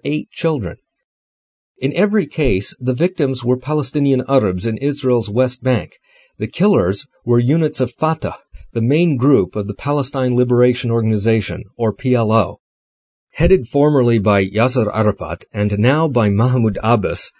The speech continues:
Fatah controls the Palestinian Authority, whose occupation forces now rule the Gaza Strip and much of the West Bank. Even while the P L O's Fatah group receives hundreds of millions of dollars in U S aid every year,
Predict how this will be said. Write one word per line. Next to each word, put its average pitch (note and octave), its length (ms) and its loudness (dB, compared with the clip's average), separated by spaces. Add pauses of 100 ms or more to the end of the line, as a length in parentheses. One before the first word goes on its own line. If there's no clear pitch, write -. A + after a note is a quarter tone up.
(140)
Fatah D#3+ 440 -2 (160)
controls D3+ 460 0
the B2 100 -6
Palestinian C3+ 580 -2
Authority, A2+ 640 -2 (300)
whose C3+ 200 0
occupation D#3 800 -4
forces B2+ 480 -2
now C3+ 260 0
rule C3 400 2
the G#2+ 80 -2
Gaza C3 380 0
Strip A2 380 -2 (280)
and A#2 160 -4
much D3+ 240 -2
of G2+ 120 -4
the G#2+ 80 0
West B2 300 -2
Bank. A#2+ 360 -4 (800)
Even G3 320 0
while C#3+ 200 0
the B2 100 -2
P D#3 200 -4
L C#3+ 160 0
O's A#2+ 300 2 (120)
Fatah D#3+ 460 -4 (100)
group A2 320 0
receives A#2+ 480 -2
hundreds C#3+ 460 0
of G2 100 -4
millions C3+ 400 0
of G2+ 120 -6
dollars B2+ 420 2
in G#2 200 -4
U C3+ 200 2
S B2 240 -2
aid G#2 320 0
every C3 300 0
year, A2 440 0